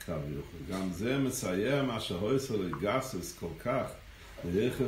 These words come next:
פיו, אבל בזה נשפטו וריחכו. זה בעצם מביא נשפטו וריחכו, מביא למטה את המחילתא, חמישו דבורים היו פרים מניץ בתוך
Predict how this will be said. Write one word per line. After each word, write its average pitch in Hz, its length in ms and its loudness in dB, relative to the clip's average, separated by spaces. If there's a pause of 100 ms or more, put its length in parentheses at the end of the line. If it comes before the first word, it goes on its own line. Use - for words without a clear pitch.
פיו, 147 200 2
אבל 110 140 2
בזה 120 960 4
נשפטו 143 1120 0
וריחכו. 107 720 2 (460)
זה 123 300 4
בעצם 120 360 0
מביא 101 320 0
נשפטו 104 540 -2
וריחכו, - 640 0
מביא 98 280 -2
למטה 107 580 0 (640)
את 85 140 -4
המחילתא, 110 920 4
חמישו 131 760 4
דבורים 113 680 4
היו 107 260 2 (180)
פרים 104 460 2
מניץ 92 1000 -2 (480)
בתוך - 360 -2